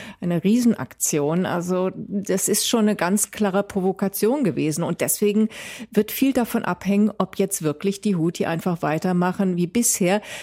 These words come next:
wie sie auch der Iran, der ja mit dahinter steckt, wie ja auch bei der Hisbollah im Libanon,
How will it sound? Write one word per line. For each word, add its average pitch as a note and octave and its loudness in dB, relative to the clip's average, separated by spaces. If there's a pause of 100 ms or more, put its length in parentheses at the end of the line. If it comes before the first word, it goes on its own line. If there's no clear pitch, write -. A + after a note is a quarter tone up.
(120)
wie G#3+ 4
sie A3+ 2
auch G3 0
der - 0
Iran, G3+ 2
der D#3+ 2
ja D#3+ 0
mit F#3 0
dahinter D#3+ 2
steckt, - -4 (160)
wie D#3 0
ja D#3+ 0
auch - -4
bei E3 -2
der D#3+ 0
Hisbollah E3 0
im D#3 0
Libanon, E3 2